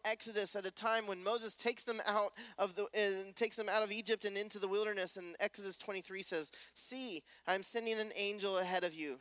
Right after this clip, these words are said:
to guard you along the way and to bring you to the place I have prepared." To Malachi three, chapter,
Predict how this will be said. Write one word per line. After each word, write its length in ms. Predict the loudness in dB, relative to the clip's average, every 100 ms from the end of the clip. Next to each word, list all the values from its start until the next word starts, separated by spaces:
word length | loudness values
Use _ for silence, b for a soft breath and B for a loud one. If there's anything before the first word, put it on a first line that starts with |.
| -8
to 100 | -6
guard 300 | 0 0 0
you 140 | -4
along 280 | -2 0 0
the 120 | -2
way 360 | 0 0 0 -6 B B B
and 80 | -6
to 80 | -4
bring 220 | -4 -6
you 100 | -4
to 120 | -2 -2
the 120 | -4
place 520 | -6 -2 0 0 -2 -6 B B
I 80 | -2
have 160 | -2 -4
prepared." 540 | -14 -4 -2 -2 -4 -10 -20 -20 _ _ B B B B -2
To 80 | -2
Malachi 840 | 2 4 4 2 0 2 2 0
three, 580 | -6 -8 -4 -4 -4 -8 -2
chapter, 600 | -2 -2 -6 -8 -8